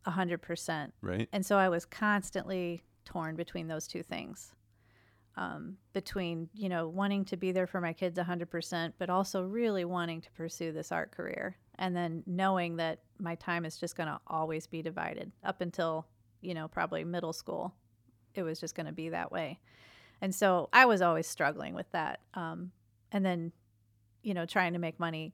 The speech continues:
Speaker 1: too, like, trying to figure out how to contribute to the household income also. So yeah, it was, it was a stressful time. Um, but I wouldn't trade it, because what I did get to do is I did get to take care of my kids,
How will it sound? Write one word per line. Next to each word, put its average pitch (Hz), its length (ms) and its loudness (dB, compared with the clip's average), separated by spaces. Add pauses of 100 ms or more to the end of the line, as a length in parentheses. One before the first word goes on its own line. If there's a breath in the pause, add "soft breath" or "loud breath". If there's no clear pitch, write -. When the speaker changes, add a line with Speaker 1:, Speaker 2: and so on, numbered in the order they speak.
Speaker 1:
too, - 380 -4 (140)
like, 160 180 -2
trying 170 200 0
to 156 60 -6
figure 170 220 -4
out 156 100 -4
how 170 180 0
to 160 120 -2
contribute 170 480 -4
to 170 120 -8
the 160 100 -4
household 156 420 -4
income 156 540 -6 (500)
also. - 460 -6 (260)
So 170 280 -2
yeah, 190 220 2
it 311 80 0
was, 294 300 -2
it 302 60 -2
was 302 100 0
a 196 80 0
stressful 185 460 0
time. 175 420 0 (840 soft breath)
Um, 165 440 -4 (480)
but 202 100 4
I 214 80 8
wouldn't 196 280 6
trade 214 300 4
it, 160 280 0
because 185 320 2
what 185 160 4
I 170 80 4
did 196 280 0
get - 200 -2
to 180 80 -6
do 202 260 2
is 170 140 2
I 165 80 0
did 208 280 -2
get - 180 -14
to - 80 -6
take - 220 -6
care 165 220 -2
of 160 120 -2
my 160 140 -4
kids, 160 340 -6